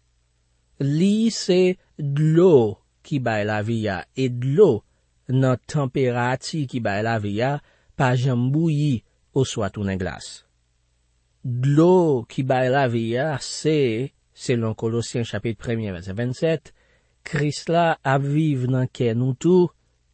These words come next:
li ban nou espwa, nou gen pou nou patisipe nan pouvwa Bondye a. <laughs> Oh, zanmi, ou bezwen pou Kris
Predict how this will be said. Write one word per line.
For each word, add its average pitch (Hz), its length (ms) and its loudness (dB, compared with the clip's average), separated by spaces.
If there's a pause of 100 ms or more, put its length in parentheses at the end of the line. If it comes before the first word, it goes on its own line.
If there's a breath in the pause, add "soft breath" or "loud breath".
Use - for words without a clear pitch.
li 139 200 2
ban 131 260 0
nou 139 140 2
espwa, 143 680 -2 (280)
nou 139 180 4
gen 127 160 2
pou 127 160 0
nou 117 160 -4
patisipe 131 760 -2 (180)
nan 113 140 -2
pouvwa 104 340 -2
Bondye 95 400 -4
a. - 80 -18 (840)
<laughs> - 160 -2
Oh, 156 320 2
zanmi, 156 480 -2 (640 soft breath)
ou 196 240 4
bezwen 151 760 4
pou 170 300 2
Kris - 460 -4